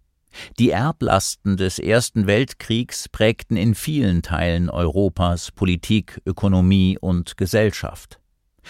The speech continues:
Die Kriegserfahrungen, der Zusammenbruch der alten Imperien und die territoriale Neuordnung der Welt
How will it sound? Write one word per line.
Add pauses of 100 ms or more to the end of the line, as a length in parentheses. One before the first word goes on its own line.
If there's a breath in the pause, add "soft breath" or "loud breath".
(200 loud breath)
Die
Kriegserfahrungen,
der
Zusammenbruch
der
alten
Imperien (320 loud breath)
und
die
territoriale
Neuordnung
der
Welt